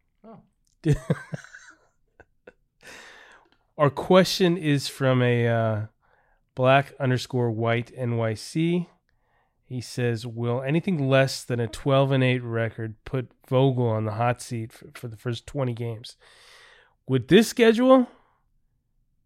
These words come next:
Speaker 2: you're gonna need to be pretty flawless. I'm not saying being undefeated, but I'm th-, I'm thinking fifteen and five would probably be the ideal record. Well, not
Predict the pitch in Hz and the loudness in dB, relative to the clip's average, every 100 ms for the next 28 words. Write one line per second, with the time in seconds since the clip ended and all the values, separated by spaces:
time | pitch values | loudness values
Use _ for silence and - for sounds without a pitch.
0 | _ _ 147 160 151 160 214 220 190 160 | _ _ -14 -12 -6 2 6 8 8 8
1 | 151 131 127 110 143 131 117 - _ _ | 6 4 0 0 2 2 0 -4 _ _
2 | _ _ - 135 120 107 107 143 160 160 | _ _ 0 4 4 2 -4 0 2 2
3 | 165 147 127 127 127 123 117 143 127 113 | 2 2 2 0 0 -2 -4 -4 -4 -4
4 | 120 120 147 147 - _ - 151 - 139 | -6 -4 -4 -6 -16 _ -8 -8 -4 -6
5 | 120 120 110 104 _ _ - _ _ _ | -4 -4 -6 -8 _ _ -20 _ _ _
6 | _ _ _ _ 139 135 - 147 139 139 | _ _ _ _ -8 -8 -2 0 0 -2
7 | - 120 107 - 117 131 175 208 - - | -10 -14 -14 -6 0 2 4 2 0 -20
8 | _ _ _ _ _ _ _ _ - 139 | _ _ _ _ _ _ _ _ -8 -8
9 | - 156 156 156 160 160 147 143 131 120 | -2 -2 -2 -4 -2 -2 0 2 0 0
10 | 135 147 139 139 - 208 _ _ _ _ | 0 0 0 -2 -4 -12 _ _ _ _
11 | 160 208 196 | -2 -2 -2